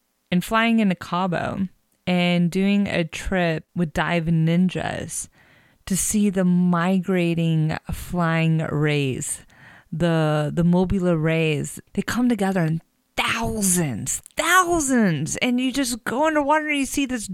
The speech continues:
giant migration of flying rays. And that's, you don't even have to dive for that. That's a free diving, snorkeling.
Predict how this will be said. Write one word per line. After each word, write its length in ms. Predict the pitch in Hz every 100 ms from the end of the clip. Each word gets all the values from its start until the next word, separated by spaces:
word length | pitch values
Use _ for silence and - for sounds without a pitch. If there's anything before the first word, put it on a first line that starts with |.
| -
giant 1040 | - - 330 311 320 339 285 190 - - - - - - -
migration 1400 | 226 233 214 - 208 196 202 262 285 233 175 147 151 180 - _ _ _ -
of 160 | 285 277
flying 420 | 311 311 311 320
rays. 400 | 330 349 214 -
And 280 | - 254 254
that's, 240 | 269 311 -
you 120 | - 277
don't 160 | 370
even 120 | 392
have 140 | 392 392
to 80 | 330
dive 480 | 220 214 254 339
for 140 | 330 220
that. 260 | 175 147
That's 320 | 123 208 247 320
a 220 | 262 175
free 420 | - - 214 262
diving, 480 | 277 285 294 294 285
snorkeling. 840 | 277 247 254 269 285 277 277 277